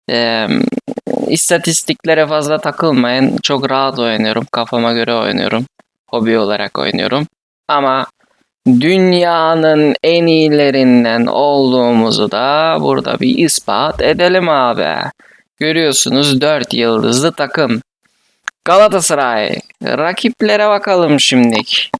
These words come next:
Aa, buldu bile. Faruk Gio. Demek ki herhalde bir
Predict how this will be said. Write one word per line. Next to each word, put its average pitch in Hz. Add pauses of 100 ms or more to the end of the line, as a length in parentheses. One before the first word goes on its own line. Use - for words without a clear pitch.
(240)
Aa, 151
buldu 139
bile. 117 (680)
Faruk 139
Gio. 135 (540)
Demek 127
ki 139
herhalde 131
bir 131